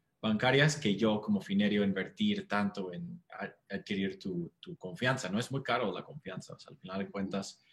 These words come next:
Speaker 1: este, eso es el marketing, eso es el branding, eso es el, la venta, o sea, es, es
Speaker 2: Ujú.
Speaker 1: construir una marca de confianza.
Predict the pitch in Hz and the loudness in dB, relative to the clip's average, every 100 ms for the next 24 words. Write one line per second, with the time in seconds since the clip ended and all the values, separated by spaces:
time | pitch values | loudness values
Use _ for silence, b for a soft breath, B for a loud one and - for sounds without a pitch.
0 | b b b - 95 - - - 92 90 | b b b -2 -2 -2 -6 -4 -2 0
1 | 87 87 87 85 - - 101 113 107 101 | 0 0 0 -2 -4 -6 -4 -2 0 2
2 | 101 104 101 98 95 92 95 95 92 92 | 2 2 0 -2 -2 -4 -6 -6 -6 -6
3 | 87 92 95 98 92 87 87 85 90 85 | -6 -4 -2 -2 -4 -6 -8 -8 -8 -8
4 | - 90 87 85 85 - _ _ _ _ | -8 -6 -4 -4 -6 -14 _ _ _ _
5 | 92 101 104 101 98 92 87 101 - 104 | -2 2 2 2 -2 -2 -2 -4 -6 -8
6 | 90 101 98 95 92 92 - 104 95 92 | -6 -6 -6 -4 -4 -4 -6 -4 -4 -4
7 | - 92 - 87 - 104 101 101 | -6 -8 -8 -10 -2 -2 0 -4